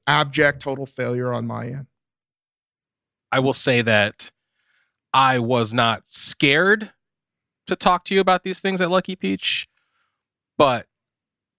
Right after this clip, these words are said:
Speaker 2: I had a lot of anxiety and nervousness around bringing them to you. And I don't feel that way now. And I think a lot of people, whether they're from Lucky Peach or Momofuku, if it's any sign of your growth,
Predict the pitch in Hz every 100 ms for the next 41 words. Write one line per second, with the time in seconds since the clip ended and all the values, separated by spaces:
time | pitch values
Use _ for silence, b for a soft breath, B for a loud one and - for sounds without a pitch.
0 | _ - 120 127 120 117 110 104 98 104
1 | 104 110 123 127 - - 101 98 101 107
2 | 120 117 120 117 120 113 120 120 120 120
3 | 127 127 147 139 _ _ _ _ _ _
4 | _ _ _ _ 139 113 107 101 95 -
5 | - _ _ _ _ _ _ _ _ _
6 | _ - 127 - 123 113 - 107 95 87
7 | - 95 90 95 92 - _ _ _ _
8 | _ _ - 107 92 113 98 107 110 131
9 | 143 - 113 - 95 90 90 - _ _
10 | _ _ _ _ 104 110 120 120 123 120
11 | 113 123 117 113 110 104 101 98 95 107
12 | 95 95 95 92 101 - _ _ _ _
13 | 117 101 - 113 143 160 - 117 107 98
14 | 95 - 95 82 - -